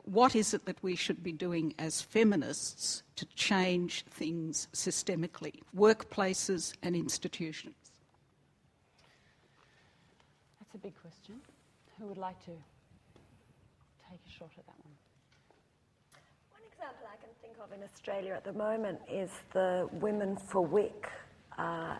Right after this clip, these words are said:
Speaker 3: network of feminists and other women joining together to campaign and lobby against the Northern Territory intervention into Aboriginal communities. And that seems a very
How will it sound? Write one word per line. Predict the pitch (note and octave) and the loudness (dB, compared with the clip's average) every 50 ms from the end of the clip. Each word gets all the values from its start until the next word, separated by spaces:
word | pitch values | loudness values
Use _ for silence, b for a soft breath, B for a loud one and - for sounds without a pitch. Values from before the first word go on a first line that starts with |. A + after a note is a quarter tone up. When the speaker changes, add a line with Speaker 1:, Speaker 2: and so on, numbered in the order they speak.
| - - | -8 -4
Speaker 3:
network | - F#3+ - - F3+ F#3 F3+ - - - - - - - B B B B B B B B B B - - | -2 -2 -2 0 0 0 0 0 0 -4 -6 -10 -12 -12 B B B B B B B B B B -8 -2
of | - F3+ F3+ F3 E3+ E3+ D#3 - - - - - - - - - - - - - - - | 0 2 2 2 2 0 -2 -6 -14 -20 -20 -20 -20 -20 -20 -20 -20 -20 -20 -20 0 8
feminists | - A#3 A3+ A3 A3 G#3+ A3 A3+ - - - | 10 10 10 10 8 2 2 0 -2 -6 -6
and | - F#3+ F#3+ | -6 -4 -4
other | - - F#3 G3 - G3 | -4 -4 -2 0 0 0
women | E3+ F3+ F#3 F3+ F3+ F3 F3 E3+ E3+ E3+ | 0 0 -2 -2 -2 -4 -4 -6 -6 -6
joining | - - F#3+ F3 E3+ E3+ F3 F#3 | -4 -2 0 0 0 -2 -4 -6
together | - - G#3 - - E3+ E3+ F3 E3+ D#3+ E3 E3+ - - - - | -8 -10 -8 -6 -4 -4 -4 -4 -4 -6 -6 -8 -10 -12 -12 -8
to | F#3+ F3+ E3+ E3 D#3+ - - | -6 -4 -4 -4 -4 -6 -8
campaign | - G3 F3+ E3+ F3+ F3+ G3 G#3 F#3 F3 F3+ F#3 F#3 | -8 -6 -6 -6 -6 -6 -6 -6 -4 -4 -2 -2 -4
and | F3 E3 E3 D#3+ - - | -4 -4 -6 -8 -8 -4
lobby | G3 G3 F#3 F#3 F#3 G3 F#3+ | -2 0 0 0 0 0 0
against | F3+ E3+ F3 - E3 E3 D#3+ - - - - - - - - - - | 0 0 -2 -2 -4 -4 -6 -8 -10 -14 -18 -20 -20 -20 -20 -12 -8
the | - F3 E3+ E3+ E3+ E3 D#3+ B B B B B B B - - | -6 -4 -4 -4 -6 -6 -10 B B B B B B B -10 -6
Northern | G3+ G3+ F#3+ F3+ F#3+ G3 | -2 0 0 0 0 -2
Territory | F#3+ - F#3+ G3 G3 - - - G#3 G3+ E3+ F#3 | -4 -2 -2 -2 -2 -2 -2 -4 -6 -4 -4 -6
intervention | G#3 G#3 - F#3 G3 G3 G3+ - - - - B3 B3+ C4 - - - - | -6 -8 -8 -6 -6 -6 -6 -6 -8 -10 -10 -10 -10 -10 -12 -14 -14 -10
into | - G#3 G#3 G3+ G3 - | -8 -8 -6 -6 -6 -6
Aboriginal | - F3+ - F3 F3+ - - F3 F#3+ | -6 -4 -4 -4 -6 -6 -8 -10 -12
communities. | - - G3+ G3 G3+ G#3 G3+ G#3 - - - - - - - - - B B B B B B B B B B B B | -10 -10 -10 -8 -8 -8 -8 -10 -12 -14 -16 -16 -16 -18 -20 -20 -20 B B B B B B B B B B B B
And | - G#3+ A#3 | 0 2 4
that | A#3 F#3+ - - | 4 4 2 0
seems | - A#3+ A#3 A3+ G3+ A3 | 0 0 0 0 0 -2
a | G#3 F#3 E3+ - - - | -2 -2 -4 -6 -4 2
very | - G#3+ G#3+ G#3 G3+ G#3 G3+ | 4 6 6 6 4 2 0